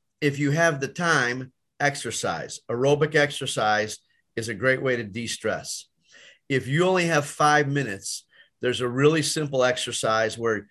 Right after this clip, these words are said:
you close your eyes and you turn all your attention to your breath. Focus on breathing in and breathing out.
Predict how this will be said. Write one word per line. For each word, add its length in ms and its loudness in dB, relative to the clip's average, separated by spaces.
you 120 -6
close 420 2
your 160 4
eyes 440 0
and 160 -4
you 120 -6
turn 280 -2
all 300 0
your 160 2
attention 680 -4
to 120 -6
your 120 -2
breath. 480 -6
Focus 420 0
on 200 -2
breathing 380 -4
in 400 0
and 140 -8
breathing 320 -6
out. 220 -8